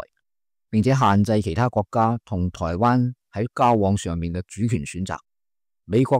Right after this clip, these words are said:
在台協會前理事主席福瑞捷呢次對中央社表示，呢個係佢第一次睇到美國在台協會用咁具體嘅措辭。不過呢個講法係符合美國長期政策。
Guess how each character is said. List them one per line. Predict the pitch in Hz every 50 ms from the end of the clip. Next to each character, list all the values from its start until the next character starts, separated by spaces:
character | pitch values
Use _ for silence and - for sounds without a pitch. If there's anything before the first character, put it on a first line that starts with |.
| - -
在 | 127 110 107 107 98
台 | - - 90 87 82 85
協 | - 127 120 98 101
會 | 104 110 131
前 | 139 - - - 98 85 82 85 82 85
理 | 95 107
事 | 107 - - 95 90 82
主 | - 101
席 | 101 - 95 - _ _ _
福 | - 156 - 117
瑞 | 117 110 107
捷 | 104 - 120 117 117 -
呢 | _ 139 143 127
次 | - 127 117 110 - -
對 | 113 107 104 107 104 - _
中 | - - 139 135
央 | 131 127 127 131
社 | 123 - 98 95 95
表 | - 95 98
示， | 101 - - 73 - - _ _ _ _ _ _ _ _ _ _ _
呢 | - 165
個 | 156
係 | 147 135 117 110 110 104
佢 | - - 127 127 - _ _
第 | - 90 101 127
一 |
次 | 143 - - - 127 117 - -
睇 | 123 131
到 | 131 120 107 113 123 131
美 | 131 110 101 110 101
國 | - 113 110 98 107 - -
在 | 113 101 101
台 | - - 85
協 | 78 - 113 110 87 92
會 | 92 101 113 123
用 | 120 120 98 98 98 95
咁 | - - 120 113 110 110 110 - 107 98
具 | 92 92
體 | -
嘅 | - 87 107 113 110
措 | - - 95 90
辭。 | 90 - - 76 - _ _ _ _ _ _ _ _ _ _ _ _ _
不 | 147
過 | 123 - 123 123 135
呢 | 143
個 | 135 127
講 | 107 - 87 101 127
法 | 131 - 104
係 | 90 - 92
符 | 87 - - 71
合 | - 87 - _
美 | 87 87 90 95
國 | - 107 98 -
長 | - - 87 73 76
期 | 76 - 73 69
政 | - - 90 82
策。 | 78 - 73